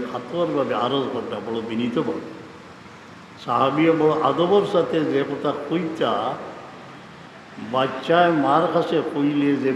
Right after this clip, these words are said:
পুরা করবার লাগে পাগল হইন, এর চেয়ে তাই হইল হারিসুন আলাইকুম বিল মুমিনিনা রাউফুর রাহিম, হাজতের পুরা করে দিলে। ইয়া রাসূলুল্লাহ,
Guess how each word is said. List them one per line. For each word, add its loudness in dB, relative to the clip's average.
পুরা 2
করবার 2
লাগে 0
পাগল -2
হইন, -2
এর 0
চেয়ে 2
তাই 2
হইল 2
হারিসুন 4
আলাইকুম 4
বিল 2
মুমিনিনা 0
রাউফুর -2
রাহিম, -8
হাজতের 0
পুরা 2
করে -2
দিলে। -6
ইয়া 0
রাসূলুল্লাহ, -6